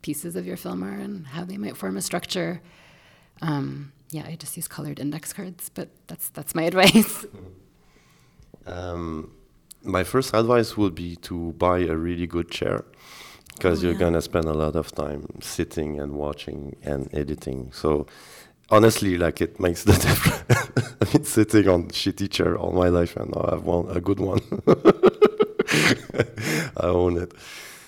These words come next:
Speaker 2: But, uh, the second thing would be to insist with everybody, like, uh, I mean, post-production facilities, everything. Insist on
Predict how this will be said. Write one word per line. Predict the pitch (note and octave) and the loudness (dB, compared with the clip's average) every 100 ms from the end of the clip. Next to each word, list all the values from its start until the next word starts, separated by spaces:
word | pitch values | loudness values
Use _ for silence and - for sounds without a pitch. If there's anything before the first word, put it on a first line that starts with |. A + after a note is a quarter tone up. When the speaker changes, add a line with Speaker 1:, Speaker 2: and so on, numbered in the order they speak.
| _ - | _ 4
Speaker 2:
But, | G2+ G2+ A2+ | 6 8 8
uh, | G2+ G2+ | 8 8
the | G2+ | 6
second | G2+ A2 B2 C#3+ C3+ B2+ - | 4 2 2 0 0 -4 -8
thing | - C#3 C3 A2+ | 0 4 4 4
would | G#2 - | 0 0
be | G#2 G2+ F#2+ - | -2 -2 -4 -8
to | F#2+ F#2 F2+ | -4 -4 -2
insist | F#2 F2+ - G2+ - - - | -2 -2 -2 -2 -4 -14 -14
with | - F2 E2+ - - | -4 -4 -4 -8 -4
everybody, | F#2 F2+ D2+ D2+ C#2 C#2+ D2+ | 0 0 0 -2 -4 -8 -10
like, | D2 - - | -10 -12 -10
uh, | D2+ C#2+ C#2 C#2 C2+ C#2 | -6 -4 -4 -4 -8 -8
I | D2 D2 | -8 -6
mean, | D#2 E2+ | -6 -6
post-production | - E2+ - D#2 D#2 - - D#2+ D2+ | -4 -4 -2 -4 -2 -6 -6 -6 -6
facilities, | C#2+ - E2 D#2+ D#2 D2+ C#2+ C#2+ | -8 -8 -8 -8 -10 -12 -10 -8
everything. | D2 D#2 - C2+ C2 - - - - | -6 -6 -6 -10 -10 -16 -20 -20 0
Insist | F#2+ F#2 - - G#2 - - - - | 2 2 0 0 0 -2 -10 -16 -4
on | E2+ E2 D#2+ | -2 0 -4